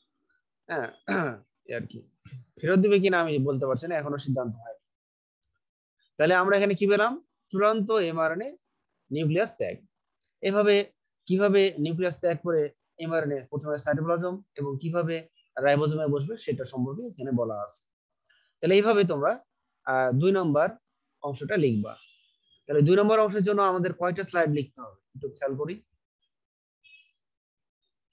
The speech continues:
এটা মনে হয় শু-, এটা, হ্যাঁ, এটাই শুরু। তাহলে এক নম্বর, তারপরে হলো দুই নম্বর, তিন নম্বর, চার নম্বর, পাঁচ নম্বর, ছয় নম্বর, সাত নম্বর।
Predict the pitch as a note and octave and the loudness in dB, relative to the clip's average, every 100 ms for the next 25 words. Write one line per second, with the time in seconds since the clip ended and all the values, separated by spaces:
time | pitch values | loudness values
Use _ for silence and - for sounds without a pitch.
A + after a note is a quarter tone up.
0 | _ _ _ _ _ _ _ _ - C#3 | _ _ _ _ _ _ _ _ -6 -4
1 | D3 D3 C#3+ - - _ _ _ C#3+ C#3+ | -2 -2 -4 -8 -16 _ _ _ -8 -4
2 | C#3+ C#3 C3+ B2+ C3+ C#3 C3+ A2 G2 _ | -2 -2 -6 -6 0 0 -2 -6 -8 _
3 | _ _ _ _ _ C#3 D#3 - D#3+ D#3 | _ _ _ _ _ -2 0 2 0 0
4 | E3 C#3+ B2+ F3 F#3+ _ _ _ _ _ | 2 4 2 0 -8 _ _ _ _ _
5 | _ _ - C3 C3 C#3+ C#3+ C#3 C3 D3 | _ _ -4 -2 -2 -4 -2 0 0 0
6 | D3 B2+ C3 D3 - C#3+ C3 B2+ B2 A#2+ | 0 0 -2 -4 -8 -6 -4 -4 -4 -2
7 | C3 - _ _ _ _ _ _ _ _ | -4 -6 _ _ _ _ _ _ _ _
8 | _ _ - C3 B2+ B2+ B2 B2+ E3+ - | _ _ -4 -2 -2 -2 -2 -2 -4 -10
9 | _ _ - B2 B2 C3+ C3 A#2 B2 G3 | _ _ -10 -10 -8 -6 -4 -4 -4 -8
10 | _ _ _ - B2+ B2 B2 A2 C3+ G3+ | _ _ _ -10 -8 -6 -6 -6 -6 -10
11 | _ _ - _ - C#3 B2 G#2 F2+ | _ _ -20 _ -6 -6 -4 -10 -12